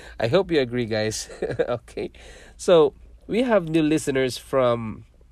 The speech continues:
the country called Ukraine, and particularly in,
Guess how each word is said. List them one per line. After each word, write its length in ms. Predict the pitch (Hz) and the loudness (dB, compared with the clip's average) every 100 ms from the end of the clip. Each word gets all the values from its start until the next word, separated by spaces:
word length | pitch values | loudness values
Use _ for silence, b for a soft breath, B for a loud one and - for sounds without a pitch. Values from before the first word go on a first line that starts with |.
| - - - - b b b b b b | -20 -20 -20 -20 b b b b b b
the 80 | 110 | -6
country 320 | - 196 196 | 0 2 2
called 380 | 180 175 160 123 - | 4 4 4 -2 -8
Ukraine, 840 | 110 143 190 - 123 117 175 214 - - | -2 -2 -2 -2 0 0 -2 -6 -10 -12
and 680 | 120 120 120 113 113 107 95 - | -6 -4 -2 -4 -6 -8 -12 -10
particularly 640 | - 101 127 160 143 143 | -10 -8 -2 0 2 0
in, 100 | 127 | -4